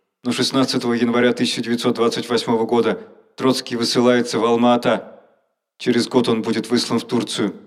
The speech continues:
Сталин объявляет о конце нэпа в декабре тысяча девятьсот двадцать девятого года –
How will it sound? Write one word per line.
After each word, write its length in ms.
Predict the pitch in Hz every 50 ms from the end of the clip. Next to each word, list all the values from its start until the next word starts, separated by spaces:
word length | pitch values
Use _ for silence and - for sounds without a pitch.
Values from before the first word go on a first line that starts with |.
| - _ _ _ _ _ _ _ _ _ _ _ _ _ _ _ _ _ _ _ _ -
Сталин 440 | - - - 139 131 127 120 117
объявляет 560 | 117 120 - 110 123 120 120 123 127 123 120 120
о 80 | 120
конце 320 | 117 120 117 113 - 135 120
нэпа 280 | 117 123 120 117 113
в 40 | 101
декабре 460 | - 113 104 123 117 107 120 123 120
тысяча 280 | 120 127 113 - - 123
девятьсот 360 | 110 113 113 107 - 117 110
двадцать 320 | 107 113 113 110 - 113
девятого 400 | - 113 113 117 110 113 113 107
года – 320 | 101 113 113 - 104 90